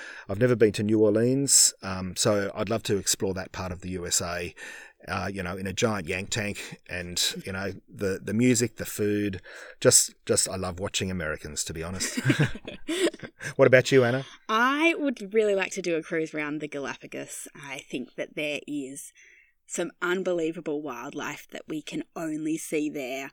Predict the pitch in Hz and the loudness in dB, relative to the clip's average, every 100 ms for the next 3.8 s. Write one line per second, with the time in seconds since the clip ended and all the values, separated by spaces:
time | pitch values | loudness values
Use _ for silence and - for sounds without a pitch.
0 | - 156 170 160 165 - 175 160 160 156 | -8 -4 0 0 -2 -2 -4 -4 -4 -4
1 | 151 139 165 160 160 160 160 160 160 151 | -4 -6 -6 -6 -6 -6 -6 -6 -4 -4
2 | 127 160 139 156 147 123 147 - - 120 | -6 -8 -8 -6 -6 -6 -8 -12 -10 -8
3 | 117 80 - 113 147 - 117 | -8 -8 -10 -6 -6 -6 -6